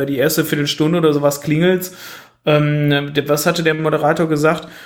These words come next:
Das war jetzt das elfte oder zwölfte Heimspiel in Folge, das, in dem wir mindestens einen Gegentreffer kassiert haben. Also das wäre negativer Vereinsrekord. Ähm, also da ist definitiv, ich glaube, das ist diese Angst, die die einfach schon drin haben, so, hey,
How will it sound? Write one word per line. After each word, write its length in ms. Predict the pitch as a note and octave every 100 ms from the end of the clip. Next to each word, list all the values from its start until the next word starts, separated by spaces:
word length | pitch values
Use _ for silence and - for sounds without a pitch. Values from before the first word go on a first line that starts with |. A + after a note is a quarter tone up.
| - _
Das 240 | C#3 C3+
war 80 | D3
jetzt 180 | D3 D3+
das 120 | D3+
elfte 340 | - D#3 G3 F#3+
oder 180 | E3
zwölfte 540 | D#3+ D3 D3 F#3+ F#3+ B2+
Heimspiel 560 | D3+ G#3+ - G3 F#3+
in 260 | G3 F3+ A3
Folge, 680 | A3 - D3 G3 G3+ G#3 F#3+
das, 320 | D#3 D#3+ - C#3+ C3 -
in 180 | D#3 D3
dem 200 | D3 E3
wir 140 | E3+
mindestens 400 | D#3+ F#3 G3 D#3+
einen 260 | - D#3+ E3+
Gegentreffer 560 | D3+ G3 F#3 C#3 C#3
kassiert 500 | C3+ D3 - C#3+ C#3
haben. 380 | C#3+ B2+ D#3 E3
Also 160 | C3+ C3+
das 240 | C3+ -
wäre 260 | C#3 C#3 C#3
negativer 540 | D3+ D#3+ C#3+ D#3 C#3+
Vereinsrekord. 800 | C#3 A2+ E3 E3+ E3 E3 E3 F3 - - - - - _ _ -
Ähm, 800 | C#3+ C#3+ C#3+ C#3 C#3 C#3 F2+ F2 -
also 180 | C#3 D3+
da 180 | D3+ C#3+
ist 320 | C#3+ D#3+ -
definitiv, 720 | E3+ G3+ F#3 F3 F#3+ F3+ - - - - _ -
ich 180 | E3 -
glaube, 240 | D3+ F3+
das 180 | F3+ F3+
ist 300 | F3+ - - D3 D#3+ D3+ _ -
diese 340 | D#3+ E3 -
Angst, 320 | D#3 G#3 A3
die 80 | F#3+
die 140 | E3+
einfach 260 | E3 E3+ F3
schon 220 | F3 D3
drin 200 | D3 F#3
haben, 200 | F#3 F3+
so, 120 | F3
hey, 400 | E3 E3+ E3+ F3+